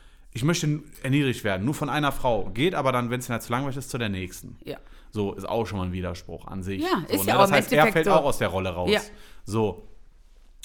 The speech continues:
Speaker 1: am Ende des Tages. Und dann halt auch so, dass es immer extremer wird. Weil, wie gesagt, ich sag, es hat, ich kann mir gut vorstellen, dass das wirklich was alles mit Erotik zu tun hat, aber die ganzen extremen Sachen, die du aufzählst,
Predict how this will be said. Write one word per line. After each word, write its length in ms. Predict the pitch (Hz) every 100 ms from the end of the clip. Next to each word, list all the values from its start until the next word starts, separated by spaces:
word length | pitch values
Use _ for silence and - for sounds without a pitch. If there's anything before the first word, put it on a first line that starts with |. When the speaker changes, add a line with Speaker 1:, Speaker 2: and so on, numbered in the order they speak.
| -
Speaker 1:
am 160 | 110 120
Ende 200 | 127 113
des 160 | 104
Tages. 440 | - 113 101 90 - - - -
Und 80 |
dann 140 | 123 127
halt 120 | 143
auch 120 | 147
so, 100 | -
dass 140 | 139 131
es 100 | 123
immer 200 | 139 131
extremer 540 | - - 165 165 110
wird. 180 | 98 92
Weil, 160 | 107 117
wie 40 |
gesagt, 220 | 139 139
ich 80 | 117
sag, 240 | 143 156 -
es 100 | -
hat, 300 | 127 - - - - - - - -
ich 140 | -
kann 140 | - 147
mir 80 | 151
gut 100 | 143
vorstellen, 300 | 170 170 151
dass 100 | 139
das 140 | 127
wirklich 160 | 165 160
was 80 | -
alles 220 | 165 170
mit 100 | 151
Erotik 360 | 131 165 156 -
zu 80 |
tun 200 | 131 170
hat, 120 | 151 101
aber 160 | 101
die 100 | 110
ganzen 320 | 123 139 -
extremen 400 | 123 - - 180
Sachen, 220 | 135 113 113
die 80 |
du 100 | 104
aufzählst, 880 | - 127 - - - 107 95 - -